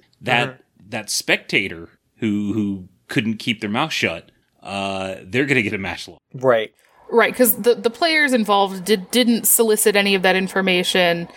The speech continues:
Speaker 1: Yep.
Speaker 3: However, that, that one guy,
Speaker 1: And
Speaker 3: that
Speaker 2: Yeah.
Speaker 3: one person
Speaker 1: and that's
Speaker 3: didn't
Speaker 1: one of
Speaker 3: do
Speaker 1: the
Speaker 3: a
Speaker 1: reasons
Speaker 3: very
Speaker 1: why
Speaker 3: good
Speaker 1: that
Speaker 3: job.
Speaker 1: penalty is,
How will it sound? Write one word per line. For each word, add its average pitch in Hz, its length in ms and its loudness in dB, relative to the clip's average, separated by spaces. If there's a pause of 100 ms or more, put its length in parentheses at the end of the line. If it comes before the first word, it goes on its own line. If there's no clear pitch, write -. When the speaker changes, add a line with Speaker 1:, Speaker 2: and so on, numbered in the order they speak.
(160)
Speaker 1:
Yep. - 260 -10
Speaker 3:
However, 180 760 4 (440)
that, 175 300 4
that 185 200 2
one 190 200 2
guy, 170 420 4 (440)
Speaker 1:
And 143 220 -4
Speaker 3:
that 185 120 2
Speaker 2:
Yeah. 135 80 4
Speaker 3:
one 147 80 0
person 143 280 2
Speaker 1:
and 175 100 2
that's 175 80 0
Speaker 3:
didn't 196 40 -6
Speaker 1:
one 214 100 2
of 196 60 2
Speaker 3:
do 175 60 6
Speaker 1:
the - 40 2
Speaker 3:
a - 40 2
Speaker 1:
reasons 170 160 2
Speaker 3:
very 165 100 2
Speaker 1:
why 143 80 4
Speaker 3:
good 160 80 4
Speaker 1:
that 127 80 0
Speaker 3:
job. - 80 -2
Speaker 1:
penalty 123 520 -4
is, - 220 -4